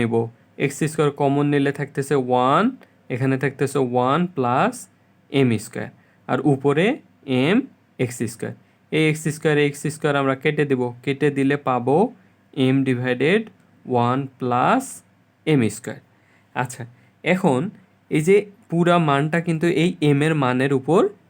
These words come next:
নির্ভরশীল। তাহলে আমরা লিখব যে ইহা,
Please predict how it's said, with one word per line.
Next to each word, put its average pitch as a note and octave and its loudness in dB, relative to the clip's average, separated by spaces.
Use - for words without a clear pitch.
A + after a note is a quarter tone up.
নির্ভরশীল। A#2 -2
তাহলে E3+ 2
আমরা C#3 0
লিখব C3+ 2
যে E3+ 0
ইহা, B2+ 0